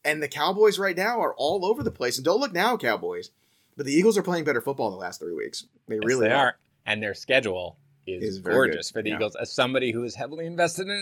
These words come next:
Speaker 2: Nick Sirianni Coach of the Year ticket,
Speaker 1: <laughs>
Speaker 2: I am all in on that. Uh, all right, let's
Speaker 1: That
Speaker 2: go
Speaker 1: already
Speaker 2: here.
Speaker 1: goes to Bill Belichick. I think we already know. Could you imagine a world where Bill Belichick, I mean, he is, like, the number two guy,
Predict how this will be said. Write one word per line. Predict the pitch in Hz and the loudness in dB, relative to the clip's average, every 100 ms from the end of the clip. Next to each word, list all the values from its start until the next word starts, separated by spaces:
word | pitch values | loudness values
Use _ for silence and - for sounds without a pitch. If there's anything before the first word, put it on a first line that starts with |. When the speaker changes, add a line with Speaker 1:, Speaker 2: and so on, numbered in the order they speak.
| 202 | 0
Speaker 2:
Nick | 214 - | 2 2
Sirianni | - 202 196 202 196 | 0 0 2 0 -2
Coach | - 190 190 | -2 -2 -2
of | |
the | 190 | -4
Year | 190 175 | -2 0
ticket, | - 196 180 - - | 2 2 2 0 0
Speaker 1:
<laughs> | 220 - | 0 4
Speaker 2:
I | 147 | 4
am | 151 | 4
all | 151 151 147 | 6 6 6
in | 139 | 4
on | 135 | 6
that. | 131 123 | 6 6
Uh, | 117 151 151 | 6 6 6
all | 175 | 8
right, | 180 127 117 _ - | 8 8 2 _ 2
let's | 170 208 | 6 8
Speaker 1:
That | |
Speaker 2:
go | 247 | 8
Speaker 1:
already | - | 8
Speaker 2:
here. | 175 | 6
Speaker 1:
goes | 180 190 | 6 4
to | 165 | 2
Bill | 160 135 | 0 2
Belichick. | 139 143 131 101 | 2 0 -2 -6
I | 113 | -6
think | 127 | -6
we | 135 | -4
already | 131 123 | -4 -4
know. | 123 123 - _ | -2 -2 -4 _
Could | - | 0
you | 330 302 | 2 6
imagine | 208 208 214 | 6 6 6
a | 180 | 6
world | 170 180 | 6 6
where | 156 | 2
Bill | 139 165 | 0 -4
Belichick, | 139 131 127 147 113 | -2 -4 0 -2 -2
I | 131 160 | -2 0
mean, | 170 | 0
he | 240 | -2
is, | 302 220 | 0 0
like, | 196 | 0
the | 151 | -4
number | 151 180 170 | -4 -4 -4
two | - 170 | 0 0
guy, | 139 143 | 2 0